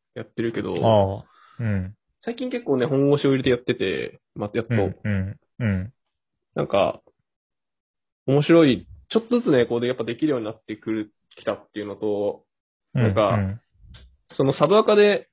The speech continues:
Speaker 1: シージー系のことをずっとつぶやいてるんだけど、
Speaker 2: うん、うん、うん。
Speaker 1: やっぱ面白いね。なんかいろんな情報が集まったりとか、
Speaker 2: うん。
Speaker 1: 反応が良かったりして。
Speaker 2: うん、うん、うん。その反応ってのは、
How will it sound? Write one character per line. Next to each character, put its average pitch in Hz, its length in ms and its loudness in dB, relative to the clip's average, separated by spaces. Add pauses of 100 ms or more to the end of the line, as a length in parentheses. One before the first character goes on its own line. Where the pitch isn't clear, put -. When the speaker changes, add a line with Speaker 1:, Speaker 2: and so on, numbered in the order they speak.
Speaker 1:
シ - 140 -6
ー 143 80 -4
ジ 147 80 -6
ー 143 80 -6
系 147 100 -2
の 139 100 -4
こ 139 80 -6
と 123 80 -2
を 107 40 -2
ず 104 120 -10
っ - 20 -20
と - 80 -20
つ - 80 -12
ぶ 117 80 -2
や 113 40 0
い 110 40 -4
て - 80 -10
る 92 60 -10
ん 92 40 -12
だ - 80 -12
け - 60 -16
ど、 - 380 -10 (540)
Speaker 2:
う 135 40 -4
ん、 123 40 -2
う 113 40 -2
ん、 104 540 -4
う - 20 -8
ん。 117 40 0
Speaker 1:
や 135 80 4
っ 95 60 -2
ぱ 117 80 2
面 120 180 2
白 139 200 0
い - 40 -2
ね。 - 320 -14
な 120 60 -8
ん 110 40 -10
か 107 80 -4
い 113 40 -2
ろ 123 100 -4
ん - 20 -2
な 123 100 -2
情 127 100 -2
報 123 160 -2
が 113 160 -2
集 120 80 -10
ま 117 80 -10
っ - 60 -20
た - 100 -10
り - 80 -14
と - 80 -20
か、 - 420 -8 (340)
Speaker 2:
う 123 60 -2
ん。 107 380 0
Speaker 1:
反 120 200 -2
応 113 100 4
が 110 80 4
良 110 100 2
か - 80 -4
っ - 80 -10
た - 80 -8
り - 120 -8
し - 100 -20
て。 - 260 -8 (640)
Speaker 2:
う 123 40 -2
ん、 - 20 0
う 107 40 2
ん、 - 20 2 (540)
う 113 80 -6 (260)
ん。 110 40 -16 (1600)
そ 131 80 -4
の 120 80 -2
反 139 280 2
応 160 80 4
っ 160 40 -2
て 135 120 2
の 101 100 2
は、 95 260 -2